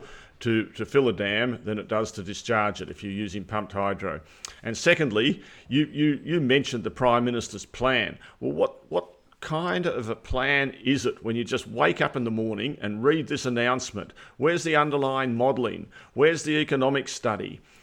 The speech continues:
Where is the overall plan that says that we need a lot more pump storage in, in the snowy? I mean, it may, never mind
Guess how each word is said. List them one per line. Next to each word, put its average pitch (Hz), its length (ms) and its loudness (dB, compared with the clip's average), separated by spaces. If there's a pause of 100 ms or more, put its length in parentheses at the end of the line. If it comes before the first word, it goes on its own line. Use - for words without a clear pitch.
Where 175 260 6
is 147 120 2
the 143 100 0
overall 139 500 6
plan 107 360 0
that 107 120 -8
says 117 280 -2
that 120 160 -2
we 117 80 0
need 117 200 2
a 117 40 0
lot 123 240 0
more 117 160 -2
pump 123 280 -2
storage 120 640 -2
in, 131 240 -4
in 139 200 -6
the 123 60 -6
snowy? 139 480 2
I 107 60 0
mean, 131 160 2
it - 100 -4
may, 143 280 2 (240)
never 165 500 0
mind 135 640 0